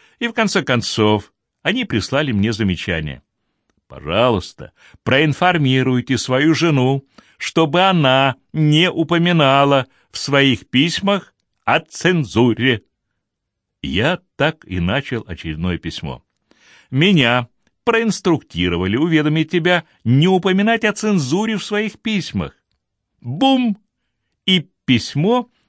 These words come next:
возвращается обратно ко мне. Я опять пишу. Меня проинструктировали, чтобы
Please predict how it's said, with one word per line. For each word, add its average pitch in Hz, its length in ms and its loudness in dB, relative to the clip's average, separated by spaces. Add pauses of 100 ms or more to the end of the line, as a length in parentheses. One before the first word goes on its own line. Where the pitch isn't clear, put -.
(120)
возвращается 165 880 -2
обратно 85 360 -6
ко 82 120 -8
мне. 76 280 -4 (920)
Я 156 640 -2 (300)
опять 110 640 -2
пишу. 85 520 -6 (360)
Меня 156 800 2
проинструктировали, 143 1300 2
чтобы 151 500 0